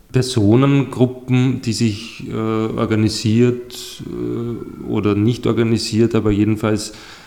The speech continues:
äh, sehr deutlich gegen Dinge äußern. Die geben dann sozusagen ein Bild, das jetzt aber gar nicht den Tatsachen entspricht in der, in der Anzahl der Rückmeldungen. Ja, es ist dort ein zwei Drittel positiv bis neutrales, äh,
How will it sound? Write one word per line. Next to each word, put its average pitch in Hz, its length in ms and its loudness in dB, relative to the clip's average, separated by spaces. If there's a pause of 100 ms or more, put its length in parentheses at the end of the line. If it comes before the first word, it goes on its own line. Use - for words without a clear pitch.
(160)
äh, 107 380 0
sehr 107 220 -2
deutlich 98 800 -4
gegen 110 360 2
Dinge 117 360 2
äußern. 110 560 -2 (300)
Die 110 80 -4
geben 139 320 4
dann 120 160 2
sozusagen 113 420 0
ein 110 160 -2
Bild, 123 420 0
das 120 140 -2
jetzt - 240 -4
aber 117 180 0
gar 104 140 0
nicht 117 220 0
den 117 140 2
Tatsachen 107 680 -2
entspricht 110 640 -2
in 110 260 -2
der, 107 220 0 (340)
in 113 140 2
der - 200 0
Anzahl 107 300 0
der 110 140 0
Rückmeldungen. 101 680 2
Ja, 98 120 -4
es 101 160 -6
ist 101 180 -4
dort 101 300 -2
ein 104 280 -2 (440)
zwei 107 260 0
Drittel 117 720 4 (240)
positiv 120 720 2
bis 117 180 -2
neutrales, 110 880 -2
äh, 110 360 -2